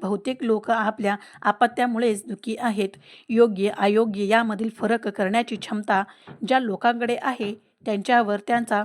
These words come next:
इष्टदेवांचा आशीर्वाद असतो. भगवंताचे दर्शन स्वप्नात घेणाऱ्या लोकांवरही देवी देवतांची कृपा असते. नाहीतर परमेश्वराला पाहणं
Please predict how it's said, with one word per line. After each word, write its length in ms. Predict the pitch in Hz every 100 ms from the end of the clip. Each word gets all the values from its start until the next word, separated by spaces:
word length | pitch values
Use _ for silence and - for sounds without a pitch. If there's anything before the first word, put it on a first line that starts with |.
| - _ _
इष्टदेवांचा 720 | 269 - 247 214 208 233 226
आशीर्वाद 560 | 202 202 196 196 208 208
असतो. 340 | 240 - 196 196 _ _
भगवंताचे 760 | 208 208 202 254 269 294 277 226
दर्शन 400 | 240 247 220 214
स्वप्नात 540 | - 185 220 214 220 233 - -
घेणाऱ्या 440 | 196 190 226 214
लोकांवरही 600 | 202 185 214 208 214 220 285 - - - -
देवी 480 | 190 208 214 262 226 220 _ _ _ -
देवतांची 720 | 285 208 202 202 240 247 226
कृपा 340 | 214 208 196 202 -
असते. 360 | - 254 - 208 208 _
नाहीतर 520 | 254 208 254 226 202 196 _ _ _ 226
परमेश्वराला 760 | 208 208 254 262 226 220 220
पाहणं 400 | 220 262 226